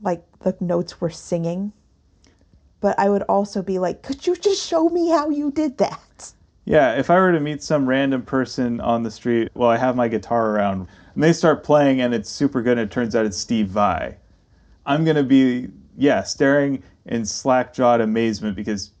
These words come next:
Speaker 2: one, Steve Vai wanted to play my guitar, and two, he's doing things with it that I don't even know how he's doing that, and I can't even begin to emulate it.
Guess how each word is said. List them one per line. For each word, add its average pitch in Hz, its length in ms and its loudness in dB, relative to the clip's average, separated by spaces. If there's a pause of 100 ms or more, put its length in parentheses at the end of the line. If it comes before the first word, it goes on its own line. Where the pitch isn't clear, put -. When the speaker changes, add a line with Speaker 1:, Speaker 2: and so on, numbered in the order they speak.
Speaker 2:
one, 110 420 -2
Steve 113 360 -6
Vai 110 300 2
wanted 101 300 -2
to 98 60 -4
play 107 260 -4
my 104 160 -2
guitar, 95 680 -2 (580)
and 113 320 -2
two, 143 240 4
he's 117 220 -2
doing 131 520 4
things 127 340 -4
with 120 140 0
it 113 140 0
that 117 140 0
I 117 160 4
don't 117 160 2
even 104 360 -2
know 123 240 4
how 107 240 0
he's 95 180 -4
doing 95 380 -6
that, 92 300 -6 (760)
and 131 220 2
I 139 140 0
can't 139 300 2
even 117 160 0
begin 120 360 0
to 110 160 -4
emulate 101 540 0
it. 85 160 -10